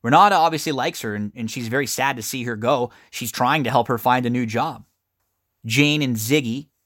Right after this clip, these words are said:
they're out boogie boarding when they see Corey. And he mentions to Jane, he's not giving up, he's not walking away, he's not done with her, he's not gonna let her push him away.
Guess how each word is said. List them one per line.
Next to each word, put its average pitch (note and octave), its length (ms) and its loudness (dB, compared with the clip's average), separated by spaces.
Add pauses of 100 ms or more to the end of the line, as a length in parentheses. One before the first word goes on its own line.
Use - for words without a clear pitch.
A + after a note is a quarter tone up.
(240)
they're C#3 140 6
out D3 240 6
boogie B2 240 -2
boarding A#2+ 440 0
when A#2 140 -2
they A#2+ 140 -2
see A#2+ 240 -6
Corey. A2+ 560 -4 (1200)
And A#2+ 160 -2
he C3 80 2
mentions C#3+ 380 2
to B2 60 -4
Jane, B2+ 260 0
he's C3+ 200 -2
not D#3 260 2
giving D#3+ 280 0
up, D3+ 140 2
he's A#2 180 -6
not C#3 260 4
walking C#3 320 2
away, C3 320 0
he's A2+ 260 -6
not B2+ 320 2
done A#2+ 200 0
with G#2+ 100 -6
her, G#2 100 -4
he's G2+ 160 -8
not B2 240 2
gonna B2 140 -2
let A#2+ 160 0
her A#2 140 0
push A2+ 200 0
him G#2+ 120 -2
away. G#2 320 -6